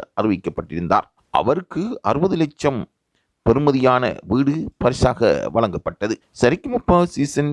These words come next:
டைட்டில் ஜெயித்த சுசந்திகா இரண்டாம் இடம், மூன்றாம் இடம் யாருக்கு என்று பலரும் அறிவதற்கு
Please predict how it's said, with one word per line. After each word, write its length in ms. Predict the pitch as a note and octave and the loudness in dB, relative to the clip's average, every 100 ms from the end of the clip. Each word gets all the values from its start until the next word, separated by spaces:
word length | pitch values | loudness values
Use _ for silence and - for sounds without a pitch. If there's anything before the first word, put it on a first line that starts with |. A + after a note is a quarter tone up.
| C#3+ | -4
டைட்டில் 420 | C3 C3+ - C#3+ C3+ | 0 0 -2 -4 0
ஜெயித்த 260 | C3 - D#3+ G#2 - _ | 0 2 0 0 -4 _
சுசந்திகா 680 | - G#2+ C#3 C#3 - - G2 - _ _ _ - | -4 0 0 0 -4 0 0 0 _ _ _ -6
இரண்டாம் 400 | A2 D3+ F#3+ F3 | -2 2 2 2
இடம், 200 | D3+ D3+ E3 _ | 0 0 -2 _
மூன்றாம் 480 | F2 B2+ D#3+ D#3+ D3 | -8 -4 0 2 2
இடம் 200 | C3+ A2 - _ E2 | 0 0 -6 _ -4
யாருக்கு 480 | G2 D#3 - - B2+ | 0 0 -2 -2 -2
என்று 220 | B2 C#3 E3 | 2 2 2
பலரும் 420 | - A#2+ A#2+ E2+ - - | 2 2 2 -2 -12 -4
அறிவதற்கு 640 | G#2+ D3 C3+ B2+ - G2+ | -2 2 2 2 -2 -6